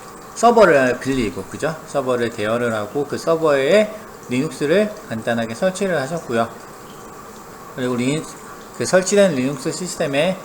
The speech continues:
접속을 해서 디렉터리 구조를 확인해 보셨습니다. 자, 오늘은 이제 그 리눅스 시스템에서 살펴-, 어, 이제 우리가 내릴 수 있는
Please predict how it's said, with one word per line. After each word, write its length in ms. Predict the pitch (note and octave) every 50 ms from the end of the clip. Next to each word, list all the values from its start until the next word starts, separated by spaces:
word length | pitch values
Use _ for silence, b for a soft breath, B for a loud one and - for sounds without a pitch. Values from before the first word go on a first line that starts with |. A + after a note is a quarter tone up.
| - -
접속을 440 | - - - - F#3+ F3 E3 D#3+ C#3
해서 420 | C3+ C3 B2+ B2 C3 E3 F#3 - - - - - - - - -
디렉터리 420 | - C3 C#3+ C3+ D3+ E3+ E3 D3
구조를 580 | - G#2+ G2 G#2+ A#2+ B2 B2+ D3+ F3+ F#3+ F#3+ F#3 - -
확인해 340 | - E3 D#3+ D#3+ D#3+ D3+ C#3+
보셨습니다. 600 | A#2 G#2+ A2 A2+ - - - A2+ G#2 G#2 G#2+ - - - - - - - - - - B B B B B B B -
자, 100 | C3 A#2+
오늘은 840 | B2+ - G3+ A3 A#3+ B3 A#3+ A#3+ A#3 A#3 A3+ A#3 A3+ A3+ G#3 E3+ C#3+
이제 420 | D3 D#3 D3+ D3 C#3+ C#3 C3+ C3+ - - -
그 420 | C3+ B2 B2 A#2+ A#2+ A#2 A#2 A2+ - - - - - - - - - - - - - - - - - -
리눅스 340 | D3 D3 F#3 G#3 G3 A#3 A3
시스템에서 920 | - - A#3 A#3 - A#3 A3+ G#3 F#3 - - B2+ B2 C3 C#3+ C3+ A#2+ A2+ G#2+ - - - -
살펴-, 300 | F3+ F#3 F3+ - E3+ - -
어, 680 | D3 B2+ A#2 A2+ A2 A2 G#2+ G#2+ G#2 G2+ G2+ G2+ G#2+ - - - - - - - - - - - -
이제 280 | - G#2+ G#2 G#2 - - - - - - - - - - - - - - - - - - - - - - - - - - - - - - C#3+
우리가 220 | C3+ B2 D3 D3+ C#3
내릴 260 | C#3+ E3 F#3 A3+ G#3+
수 100 | - F3+
있는 440 | D3+ C3+ C#3 D#3 E3 D#3+ C3+ G#2+